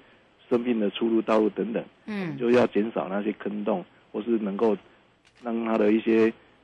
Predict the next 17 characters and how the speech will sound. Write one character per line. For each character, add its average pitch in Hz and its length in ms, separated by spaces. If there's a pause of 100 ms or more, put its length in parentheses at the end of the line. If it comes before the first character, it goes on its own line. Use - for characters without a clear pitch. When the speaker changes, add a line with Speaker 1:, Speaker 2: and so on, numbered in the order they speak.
(140)
Speaker 1:
附 131 140
属 92 200
的 95 180
设 113 140
施 113 100
能 101 140
够 107 80
提 98 180
升 104 140
安 104 180
全， 90 140
比 90 80
如 95 80
说 107 120
号 101 240 (100)
志 104 120
啊， 90 240